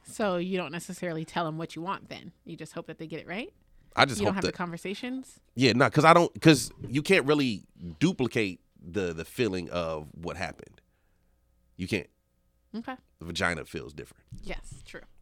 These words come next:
Speaker 2: Vagina feels different.
Speaker 1: I think, well, I think really, I think in the moment, <laughs> if it's good, I'm not thinking anything. If I have room and time and space to think, because I like to be, like,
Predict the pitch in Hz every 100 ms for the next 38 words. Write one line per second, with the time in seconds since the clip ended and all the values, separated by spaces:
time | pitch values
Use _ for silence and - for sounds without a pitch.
0 | - - 85 69 64 - - - - -
1 | - 247 285 302 262 196 - - - -
2 | - 208 - - 202 202 247 208 185 196
3 | 214 220 190 165 190 185 170 175 170 170
4 | 214 - 165 175 160 175 - - - -
5 | - - 208 196 - 208 202 185 180 165
6 | 165 151 143 139 131 117 - _ _ _
7 | _ _ _ _ _ _ - 214 202 202
8 | 254 180 180 196 196 170 175 170 170 156
9 | - 175 160 - 170 170 180 - 180 165
10 | 165 165 - 165 160 156 156